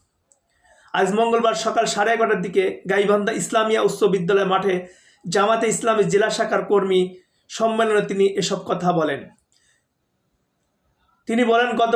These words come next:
পনেরো বছরে অসংখ্য মায়ের বুক খালি হয়েছে। আয়নাঘরে বন্দি রেখে জঙ্গিদের নাটক সাজানো হয়েছে। অসংখ্য মানুষকে বিনা বিচারে হত্যা করা হয়েছে, গুম করা হয়েছে।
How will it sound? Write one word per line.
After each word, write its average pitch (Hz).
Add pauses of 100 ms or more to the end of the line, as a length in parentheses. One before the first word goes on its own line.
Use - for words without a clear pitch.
পনেরো 226
বছরে 240
অসংখ্য 233
মায়ের 208
বুক 202 (280)
খালি 202
হয়েছে। 175 (540)
আয়নাঘরে 220
বন্দি 220
রেখে 233
জঙ্গিদের 208 (160)
নাটক 202
সাজানো 196
হয়েছে। 175 (200)
অসংখ্য 240
মানুষকে 226
বিনা 214
বিচারে 208
হত্যা 202
করা 185
হয়েছে, 175 (200)
গুম 208
করা 190
হয়েছে। 165